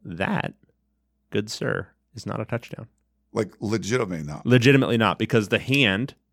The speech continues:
Speaker 1: touching the pylon first means you're out of bounds. If the ball had been, if it had been held this way with the ball out and the
Speaker 2: Like
Speaker 1: ball hits the pylon first,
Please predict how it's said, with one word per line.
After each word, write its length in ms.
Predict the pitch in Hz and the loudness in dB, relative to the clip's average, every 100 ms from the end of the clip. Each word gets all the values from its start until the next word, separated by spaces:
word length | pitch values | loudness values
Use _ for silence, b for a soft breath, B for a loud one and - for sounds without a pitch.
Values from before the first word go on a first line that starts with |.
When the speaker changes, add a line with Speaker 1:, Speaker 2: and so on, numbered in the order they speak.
| _ _ - | _ _ 0
Speaker 1:
touching 340 | 135 135 151 | 2 4 2
the 60 | 135 | 0
pylon 440 | - 123 113 95 | 4 4 4 2
first 680 | - - 165 101 110 - - _ _ _ | -2 2 4 4 2 -8 -20 _ _ _
means 220 | 113 113 98 | -2 0 2
you're 100 | 98 | 0
out 100 | 87 | 0
of 60 | |
bounds. 400 | 87 73 57 - _ _ _ _ _ _ _ _ _ - | -2 -6 -10 -18 _ _ _ _ _ _ _ _ _ 4
If 180 | 139 | 4
the 80 | 120 | 4
ball 580 | 101 135 233 107 117 - _ | 4 6 8 6 4 -2 _
had 200 | - 110 | 0 2
been, 260 | 110 107 - _ | 2 0 -6 _
if 140 | 113 120 | 0 2
it 60 | |
had 120 | 117 110 | 2 2
been 120 | 120 | 0
held 340 | 147 151 104 | 2 2 4
this 220 | 139 156 | 2 2
way 240 | - - - _ _ _ _ | -6 -8 -12 _ _ _ _
with 100 | - | -6
the 60 | 92 | 0
ball 200 | 110 110 | 4 4
out 280 | - 95 67 _ _ _ _ _ _ _ _ _ _ _ _ - | 4 2 0 _ _ _ _ _ _ _ _ _ _ _ _ -2
and 80 | |
the 60 | 110 | 0
Speaker 2:
Like 40 | |
Speaker 1:
ball 220 | 104 156 190 | 6 8 8
hits 200 | 160 - | 6 2
the 80 | |
pylon 360 | 101 101 85 85 | 0 0 0 -4
first, 420 | - 78 - - | -4 -4 -4 -14